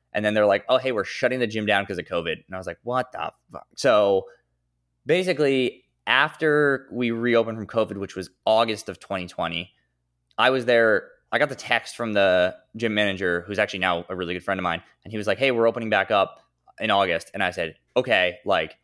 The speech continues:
I will be there." And I was there. I was the first one there that day. I will never forget.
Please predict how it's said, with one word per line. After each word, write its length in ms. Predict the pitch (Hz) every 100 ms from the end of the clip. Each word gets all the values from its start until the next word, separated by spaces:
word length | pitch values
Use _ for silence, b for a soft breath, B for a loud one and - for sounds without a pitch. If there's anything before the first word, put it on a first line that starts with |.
| _ _ _ _ _ _ _ _ _ _ _ _ -
I 140 | 104
will 140 | 110 113
be 180 | 104
there." 240 | 95 87 80
And 80 | 107
I 80 | 107
was 120 | 104
there. 120 | 107 98
I 20 |
was 80 | 98
the 60 |
first 240 | - 120 127
one 140 | 131
there 360 | 113 104 107 -
that 160 | 101 101
day. 100 | 95
I 80 |
will 80 | 90
never 160 | 92 95
forget. 380 | 104 95 -